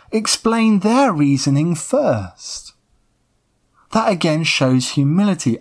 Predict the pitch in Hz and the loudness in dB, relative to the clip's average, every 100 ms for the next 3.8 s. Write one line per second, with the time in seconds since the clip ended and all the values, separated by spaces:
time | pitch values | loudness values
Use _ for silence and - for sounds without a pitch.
0 | - 143 143 143 - - - 254 143 _ | -4 0 2 2 0 -2 -2 -4 -4 _
1 | - - - _ _ _ _ 151 165 175 | -14 -14 -16 _ _ _ _ -2 0 0
2 | 185 160 - 156 147 165 - - 156 139 | -2 -4 -2 0 0 -4 -6 -6 -2 0
3 | 127 143 160 107 104 - - | 2 2 2 0 -2 -4 -4